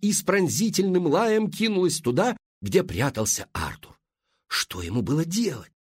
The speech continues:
В полном отчаянии он крепче прижался к двери в чей-то дом, и, к его удивлению, дверь подалась.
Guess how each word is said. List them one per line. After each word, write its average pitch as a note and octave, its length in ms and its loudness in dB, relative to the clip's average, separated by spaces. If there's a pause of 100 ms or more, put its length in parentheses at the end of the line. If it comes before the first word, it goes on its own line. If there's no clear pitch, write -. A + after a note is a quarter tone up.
(280)
В - 100 -20
полном F#3+ 380 6
отчаянии F3+ 720 2
он G#3 140 2
крепче A3 460 0
прижался G3 560 2
к D3 100 -2
двери F#3+ 480 0
в - 120 -10
чей-то G#3+ 540 0
дом, A3+ 380 2 (320)
и, G2 60 -6
к - 100 -14
его G#2 240 0
удивлению, A#2+ 760 4 (640)
дверь D2+ 380 -6 (120)
подалась. F#3+ 880 -2